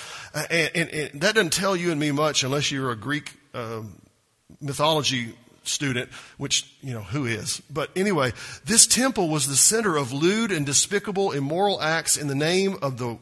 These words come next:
worship of, in the name of worship for the goddess Artemis. And without going into deta-, details, it doesn't take much to, to, to let your imagination run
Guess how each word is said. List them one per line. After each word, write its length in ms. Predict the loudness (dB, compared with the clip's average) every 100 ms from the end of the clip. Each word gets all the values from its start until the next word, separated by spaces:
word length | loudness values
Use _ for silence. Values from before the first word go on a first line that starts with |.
| -12
worship 580 | -6 -2 0 -2 -4 -6
of, 160 | -6 -6 -10 _ -10
in 100 | -4
the 60 | -2
name 100 | 0
of 100 | 0
worship 300 | 0 0 -4
for 140 | -6
the 60 | -6
goddess 400 | 0 0 0 -2 -2
Artemis. 520 | -4 -2 -4 -4 -6 -8 -16 -16 -4
And 140 | 2
without 240 | 8 8 8
going 140 | 4
into 200 | 4 0
deta-, 420 | 0 -2 -2 -4
details, 480 | -4 -2 0 -2 -2
it 100 | 0
doesn't 160 | 2 4
take 160 | 2
much 300 | 4 2 2
to, 160 | -2 -4 -6
to, 100 | -10
to 180 | -8 -2
let 200 | -2 0
your 240 | -2 -4 -10 _ -12
imagination 800 | -2 4 4 4 2 2 0 0
run 300 | 0 0